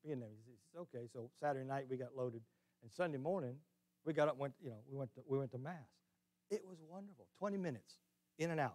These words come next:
we're done. <laughs> Well, you know why that is? That bird ain't got nothing to say. He's got no burden on his heart. He's got no message he wants to get across to, to, to people.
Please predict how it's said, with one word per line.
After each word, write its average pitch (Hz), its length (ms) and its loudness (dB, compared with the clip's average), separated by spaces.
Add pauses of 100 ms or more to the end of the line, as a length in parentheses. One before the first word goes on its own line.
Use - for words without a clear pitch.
we're 127 100 -2
done. 123 160 -4 (1500)
<laughs> - 300 0 (720)
Well, 233 120 10
you 247 80 12
know 247 100 12
why 202 220 12
that 185 180 10
is? 247 400 6 (380)
That 285 120 10
bird 220 160 10
ain't 185 120 6
got 170 120 6
nothing 170 180 4
to 139 60 -4
say. 180 280 2 (960)
He's 294 160 12
got 302 200 12
no 294 160 12
burden 226 400 12
on 214 200 12
his 185 180 4
heart. 240 460 10 (320)
He's 311 180 12
got 359 180 12
no 392 300 12
message 381 500 12
he 269 120 8
wants 262 220 12
to 262 40 2
get 254 100 12
across 220 420 10
to, 208 180 2 (160)
to, 190 100 2 (180)
to 170 80 2
people. 240 520 -2